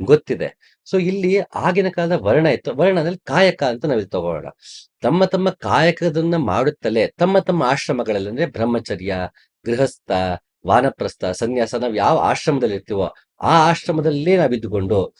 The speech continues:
ನಮ್ಮ ಕಾಯಕವನ್ನ ಮಾಡ್ತಾ, ನಾನು ಮದುವೆ ಆಗಿದ್ರೆ, ಆ, ಸಂಸಾರವನ್ನ ನಡೆಸ್ಕೊಳ್ತಾ, ನಾನ್ ಬ್ರಹ್ಮಚರ್ಯ ಆದ್ರೆ ಜ್ಞಾನವನ್ನ ಸಂಪಾದನೆ ಮಾಡ್ಕೊಳ್ತಾ, ನಾನು ವಾನಪ್ರಸ್ಥ ಕಾಡ್ ಹೋಗಿದ್ರೆ ಅವಾಗ ಅಲ್ಲಿರಂತ ನನ್ನ ಕರ್ಮಗಳನ್ನ ಮಾಡ್ತಾ ಅಲ್ಲಿ ಹರಿಯನ್ನ ತೃಪ್ತಿಪಡಿಸಿದೆ. ಅಂದ್ರೆ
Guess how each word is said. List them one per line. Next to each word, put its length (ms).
ನಮ್ಮ 200
ಕಾಯಕವನ್ನ 680
ಮಾಡ್ತಾ, 600
ನಾನು 340
ಮದುವೆ 340
ಆಗಿದ್ರೆ, 400
ಆ, 420
ಸಂಸಾರವನ್ನ 560
ನಡೆಸ್ಕೊಳ್ತಾ, 560
ನಾನ್ 100
ಬ್ರಹ್ಮಚರ್ಯ 560
ಆದ್ರೆ 400
ಜ್ಞಾನವನ್ನ 460
ಸಂಪಾದನೆ 540
ಮಾಡ್ಕೊಳ್ತಾ, 720
ನಾನು 220
ವಾನಪ್ರಸ್ಥ 560
ಕಾಡ್ 400
ಹೋಗಿದ್ರೆ 800
ಅವಾಗ 240
ಅಲ್ಲಿರಂತ 500
ನನ್ನ 380
ಕರ್ಮಗಳನ್ನ 580
ಮಾಡ್ತಾ 560
ಅಲ್ಲಿ 280
ಹರಿಯನ್ನ 380
ತೃಪ್ತಿಪಡಿಸಿದೆ. 680
ಅಂದ್ರೆ 500